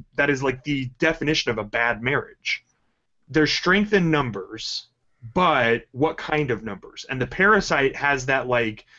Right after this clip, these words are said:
it's like a dictatorship, right? Like, there's only one voice that matters. There's only, and I, again, I know lots of marriages like that, where it's basically the wife is lost, her identity is completely lost in whatever the husband wants.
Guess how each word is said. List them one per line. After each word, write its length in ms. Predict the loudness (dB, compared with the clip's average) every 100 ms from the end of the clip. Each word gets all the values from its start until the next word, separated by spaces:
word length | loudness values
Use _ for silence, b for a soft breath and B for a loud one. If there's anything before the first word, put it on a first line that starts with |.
| b -6
it's 120 | 0
like 140 | 2
a 40 | 2
dictatorship, 760 | 2 -2 -2 -4 -4 -6 -4 0
right? 220 | 0 2
Like, 220 | 0 -2
there's 240 | 0 2 4
only 320 | 2 6 6
one 340 | 6 2 2
voice 360 | 2 4 2 0
that 160 | -2 0
matters. 560 | 0 2 2 0 -4 B B B
There's 200 | 0 0
only, 280 | 0 0 0
and 120 | 0
I, 140 | 2 2 2
again, 240 | 2 2 2
I 80 | 2
know 140 | 2
lots 300 | 2 0 0
of 100 | -2
marriages 460 | 2 2 2 0 0
like 220 | -2 -2
that, 180 | -6 -4
where 140 | -2
it's 120 | -2 0
basically 800 | 0 2 0 2 2 2 0 B B -4
the 100 | 0
wife 420 | 4 4 2 -4 -2
is 200 | -2 0
lost, 580 | 0 2 2 0 -6 -4
her 120 | 0 0
identity 340 | 2 0 0
is 100 | -2
completely 440 | -6 -4 -2 -2
lost 400 | 0 2 2 -2
in 100 | -4
whatever 240 | -2 -2 -2
the 80 | -2
husband 420 | -2 -2 -10 -6
wants. 580 | -4 -4 -4 -6 -6